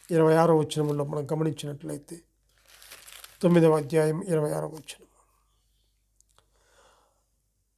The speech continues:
"అట్లైన ఎడల జగత్తు పునాది వేయబడినది మొదలుకొని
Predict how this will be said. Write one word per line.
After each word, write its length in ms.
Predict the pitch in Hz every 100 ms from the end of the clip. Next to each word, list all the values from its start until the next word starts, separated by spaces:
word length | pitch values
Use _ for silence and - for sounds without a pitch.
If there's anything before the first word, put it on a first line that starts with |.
| _ 202
"అట్లైన 340 | 196 233 240
ఎడల 520 | 208 175 165 165 185 - _ _ _ _ _ _ _ _ _ _ _ _ _ _ _ _ _ _ _ _
జగత్తు 720 | 160 180 208 202 - 151 143 - _ _ _ _ _ _ _ -
పునాది 640 | 160 190 185 165 143 - _ _
వేయబడినది 580 | 151 160 175 175 170 156
మొదలుకొని 640 | 143 143 143 147 151 160